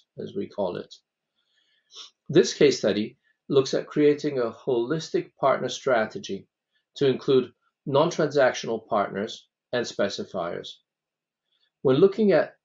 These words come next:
at your partner strategy, it is essential to think beyond linear sales distribution. In the early days of commercial sales channels,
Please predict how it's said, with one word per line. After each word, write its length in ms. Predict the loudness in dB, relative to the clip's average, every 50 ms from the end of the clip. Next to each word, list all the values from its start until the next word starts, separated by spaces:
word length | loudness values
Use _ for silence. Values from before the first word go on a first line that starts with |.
| _ -4
at 160 | -4 -2 -2
your 100 | -4 -6
partner 340 | -2 0 0 0 0 -2 -8
strategy, 760 | -6 -2 0 0 0 0 -2 -6 -10 -8 -8 -8 -8 -10 _ _ _ _ _ _ _ -6
it 80 | -2 -2
is 160 | 0 0 0
essential 520 | -2 -2 0 0 0 0 0 0 -2 -2 -2
to 120 | -4 -8
think 380 | -8 -4 -6 -6 -6 -6 -8 _ _ _ _ _ _ _ _ _ _ _ -16 -14 -12 -8
beyond 680 | -2 0 2 4 4 4 4 4 4 4 2 0 -6 -10 -14 -12
linear 640 | -8 -4 2 4 4 4 4 2 2 2 0 -4 -8 -12
sales 640 | -16 -14 -10 -6 -2 0 0 0 0 -2 -4 -8 -8 -8
distribution. 760 | -6 -6 -8 -10 -12 -10 -6 -6 -6 -6 -6 -10 -14 -16 -20 _ _ _ _ _ _ _ _ _ _ _ _ _ _ _ _ _ _ _ _ _ _ _ _ _ _ _ -20 -20 -20 _ -20 _ _ _ _ _ _ -2
In 80 | 0 2
the 140 | 4 6
early 200 | 6 6 6 4
days 320 | 2 4 4 4 4 2 0
of 160 | -2 -2 -2 -6 _ _
commercial 480 | -8 -4 -2 -2 -2 -2 -4 -4 -4 -4
sales 380 | -4 -4 -2 -2 -2 -2 -2
channels, 540 | -6 -6 -6 -4 -4 -6 -8 -12 -12 -16 -20